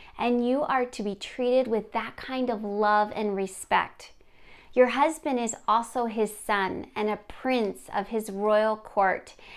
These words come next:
and should be respected as such. But sometimes we forget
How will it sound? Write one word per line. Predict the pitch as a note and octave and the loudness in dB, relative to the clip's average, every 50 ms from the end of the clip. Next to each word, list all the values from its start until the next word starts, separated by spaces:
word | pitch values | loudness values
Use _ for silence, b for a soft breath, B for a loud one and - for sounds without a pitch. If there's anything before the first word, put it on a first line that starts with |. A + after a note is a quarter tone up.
| B B B | B B B
and | - A3+ A3+ A3 | -2 -2 -2 -4
should | - - - B3 A3+ G#3+ | -2 2 2 4 4 4
be | B3+ B3 A#3+ | 2 2 2
respected | A3+ A#3 A3+ A3 A3 - - - - G#3 G3+ G#3 - - - F3+ E3 F3 - - - | 2 2 0 -2 -4 -8 -6 -4 -2 -2 -2 -4 -8 -8 -6 -6 -4 -6 -8 -8 -6
as | - F#3 F#3 F3+ | -4 -4 -4 -6
such. | - - - F#3 F3 - - - - - - - - _ b b b b b b b b b b | -6 -2 0 0 0 -2 -4 -10 -14 -18 -18 -18 -20 _ b b b b b b b b b b
But | B3+ B3 B3 | 0 0 0
sometimes | - - D#4+ E4+ G4 G#4 - - G#4+ G4 F4+ F4 | 0 0 2 2 2 2 0 2 2 2 2 2
we | C#4 C#4 C#4 | 2 0 0
forget | C#4 - - B3+ A#3 G#3 F#3+ A3 G#3 F#3+ F3+ E3+ - - | 0 0 0 0 2 2 2 4 4 4 4 2 0 -4